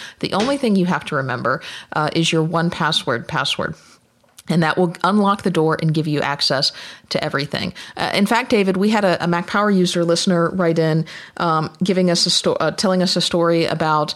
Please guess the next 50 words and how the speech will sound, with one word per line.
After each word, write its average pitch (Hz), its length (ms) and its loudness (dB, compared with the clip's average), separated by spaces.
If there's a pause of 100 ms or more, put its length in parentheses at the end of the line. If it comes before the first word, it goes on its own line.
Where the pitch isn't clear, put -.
(380)
um, 151 280 0
how 170 480 2
he 175 280 0
had 185 200 0
some 180 120 2
trouble 185 320 0
with 165 140 2
a 156 60 2
brand 170 360 2
new 156 140 2
Mac 170 320 0
that 160 140 -2
he 160 280 -4 (120)
received 147 520 -2 (380)
and 156 340 -2
got 170 240 0
locked 165 320 2
out 170 140 2
of 170 80 -2
this 151 160 2
Mac. 147 240 -2
That - 160 -4
the 170 80 -2
Mac 180 180 0
had 147 160 -4
some 135 160 -4
issues, 135 420 0 (320)
and 175 200 0
he 185 100 0
called 196 300 2
up 185 100 2
Apple 180 280 0
tech 202 200 -2
support 185 360 0
over 175 180 2
the 175 60 2
phone, 233 360 2 (300)
and 196 160 2
they 233 80 2
walked 247 300 0
him 220 100 4
through 226 220 0
how 220 120 2
to 208 80 0
reset 226 420 0
his 240 180 0
administrative 220 640 0
password. - 600 -4
And 180 160 2
so 180 400 4